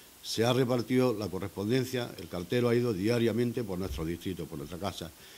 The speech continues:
No solamente que eso es así, sino que hay una normativa de la Unión Europea donde dice que el cartero tiene que llevar las cartas todos los días. Por lo tanto, aquí esto no sucede y esto es una de las causas también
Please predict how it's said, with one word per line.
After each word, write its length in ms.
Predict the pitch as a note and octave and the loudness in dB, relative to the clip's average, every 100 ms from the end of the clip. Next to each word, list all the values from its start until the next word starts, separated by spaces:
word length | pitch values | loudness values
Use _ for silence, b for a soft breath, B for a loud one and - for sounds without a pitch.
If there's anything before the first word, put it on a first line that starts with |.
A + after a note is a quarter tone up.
| B | B
No 160 | A2 C#3+ | 2 4
solamente 540 | E3 D#3 D#3 D3+ C3+ | 6 8 8 6 4
que 80 | B2 | 2
eso 220 | A2+ A#2 | 2 2
es 80 | A2 | 2
así, 220 | C#3 C#3 - B B | 0 -2 -6 B B
sino 380 | - - B2+ C#3 | -4 4 6 4
que 140 | - A2+ | 4 4
hay 240 | C3 A2+ | 4 2
una 240 | A2+ B2+ B2+ | 2 4 6
normativa 720 | C3 B2 C3 B2+ C#3+ C3+ D#3+ | 4 4 4 6 6 6 2
de 180 | E3 F#2 | -2 -2
la 80 | |
Unión 220 | E2 G2 B2 | 2 4 6
Europea 400 | C3 C3 D3 C#3+ | 6 6 6 6
donde 320 | G#2+ F2+ E2+ | 2 0 -2
dice 460 | G2 C#3 C#3 C#3+ | 2 2 4 0
que 80 | B2 | -2
el 100 | F2+ | -4
cartero 560 | E2 E2+ F2 B2+ B2+ B2+ | -4 -8 -2 0 2 0
tiene 300 | G2+ G#2+ A2 | 0 0 0
que 100 | G#2 | 0
llevar 300 | A2 A2+ A#2+ B B - | 2 0 -2 B B -8
las 140 | E2+ | -8
cartas 440 | E2 A2+ G#2+ A2 - | -2 -2 0 -2 -2
todos 240 | E2 E2+ | -6 -2
los 180 | G#2+ A#2 | -2 2
días. 220 | E3+ A2 - B B B - - - | 2 2 -6 B B B -20 -20 -8
Por 100 | F#2 | -2
lo 80 | F2+ | 2
tanto, 380 | A#2+ A2+ F#2 - | 2 2 -2 -6
aquí 320 | F#2 F#2+ C3+ | -6 0 6
esto 240 | C#3 C#3+ B2+ | 6 4 0
no 120 | G#2+ | 0
sucede 420 | - B2 F#3 C3 | -2 0 2 2
y 120 | F#2+ | 2
esto 280 | A#2 - C3+ | 0 0 0
es 100 | C#3+ B B B | 0 B B B
una 260 | A#2 A#2 C3 | 0 4 4
de 80 | A2 | 2
las 120 | F#2+ | -2
causas 460 | - C#3+ C#3 C#3+ | 2 2 4 0
también 400 | - B2 C3 D3+ | 0 2 4 4